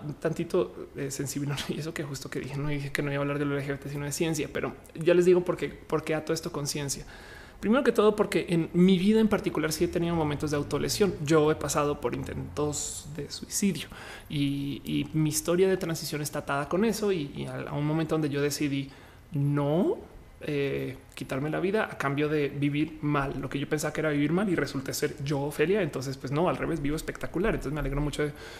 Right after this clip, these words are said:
haber tomado esa decisión, pero pues el caso es, esto, esto ha pasado cerca a mí y ha pasado conmigo y conozco muchas personas que también han tenido situaciones de automutilación, autoagresión, autolesión.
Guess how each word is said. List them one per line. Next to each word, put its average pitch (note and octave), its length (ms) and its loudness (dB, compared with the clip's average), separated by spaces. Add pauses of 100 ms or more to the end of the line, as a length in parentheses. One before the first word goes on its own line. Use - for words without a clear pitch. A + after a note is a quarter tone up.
(440)
haber C3+ 160 -2
tomado C#3 220 -2
esa C#3+ 120 -2
decisión, E3 280 2
pero D#3 180 0
pues D#3 140 0
el C#3 80 -4
caso F3 220 2
es, F3 200 -2 (240)
esto, - 520 0
esto F3 340 0
ha D3 100 -4
pasado F3+ 360 2
cerca D#3 260 -2
a - 20 2
mí G3 400 4
y C#3+ 100 -2
ha C3+ 60 -4
pasado - 220 -4
conmigo F#3 340 8
y F3+ 60 12
conozco D3 320 0
muchas D3+ 180 -4
personas C#3+ 360 -6
que - 100 -8
también C3+ 380 -4 (120)
han C#3 80 -6
tenido C#3+ 220 -2
situaciones C3+ 380 -4
de C#3 80 0
automutilación, C3+ 800 -2
autoagresión, C#3+ 680 -4
autolesión. C#3+ 600 -4